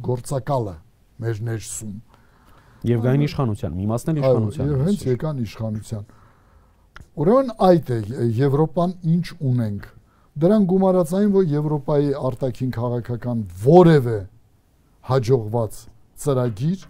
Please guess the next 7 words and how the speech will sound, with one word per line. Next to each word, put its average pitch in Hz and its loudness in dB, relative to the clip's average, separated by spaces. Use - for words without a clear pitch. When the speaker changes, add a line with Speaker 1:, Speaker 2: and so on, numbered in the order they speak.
Speaker 1:
ես 160 -4
չգիտեմ։ 107 -14
Ասենք 185 -8
նույն 139 -2
ֆրանսիացիների 104 -8
Աֆրիկայում 127 -8
կամ 175 -2